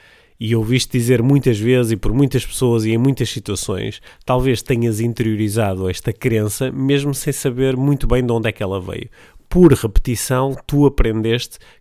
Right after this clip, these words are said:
que o dinheiro é mau. Esta crença também pode ter sido instalada num único evento, uma experiência altamente significativa do ponto de vista emocional. Imagina que alguém da tua família, alguém que te é muito próximo, o teu pai ou a tua mãe,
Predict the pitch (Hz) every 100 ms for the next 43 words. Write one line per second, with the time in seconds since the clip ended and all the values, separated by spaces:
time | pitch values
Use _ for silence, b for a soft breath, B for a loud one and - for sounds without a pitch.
0 | - 120 123 - 117 113 113 107 98 95
1 | 98 - - B B B B - - _
2 | - 147 185 - 139 104 120 123 127 123
3 | 120 - 131 - 123 - 131 127 - 127
4 | 131 135 139 143 143 147 143 143 143 151
5 | 151 - 143 127 120 98 - - 131 101
6 | 107 110 - 110 110 104 107 107 - 107
7 | 107 98 95 - b b b - 117 110
8 | - 117 101 - 113 131 127 107 110 98
9 | 101 - 95 90 - 85 87 98 - B
10 | B B 110 113 101 107 104 - 107 110
11 | 107 104 101 98 - 95 101 110 104 104
12 | 107 104 101 104 101 - 98 104 - 104
13 | 107 98 - 98 107 104 104 101 104 95
14 | 104 107